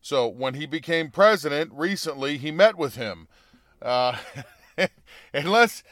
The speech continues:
he died and went to the afterlife and then came, had a conversation and came back, just doesn't seem like it's possible.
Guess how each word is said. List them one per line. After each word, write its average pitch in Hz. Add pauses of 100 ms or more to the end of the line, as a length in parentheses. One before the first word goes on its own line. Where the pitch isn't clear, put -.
(120)
he 226
died 220
and 185
went 196
to 196
the 190
afterlife 175
and 170
then 165
came, 190
had 185
a 180
conversation 185
and 160
came 185
back, 190 (680)
just 220
doesn't 196
seem 175
like 135
it's 147
possible. 170